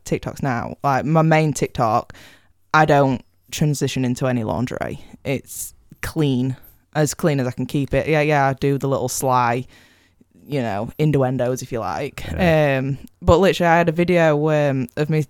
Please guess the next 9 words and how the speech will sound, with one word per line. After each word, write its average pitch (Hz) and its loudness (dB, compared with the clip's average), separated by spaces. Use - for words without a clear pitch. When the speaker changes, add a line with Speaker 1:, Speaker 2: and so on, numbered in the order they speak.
Speaker 1:
putting - 4
an 147 2
OnlyFans 147 2
sticker 101 -6
on 143 0
the 151 0
air 156 2
tank, - -8
and 151 2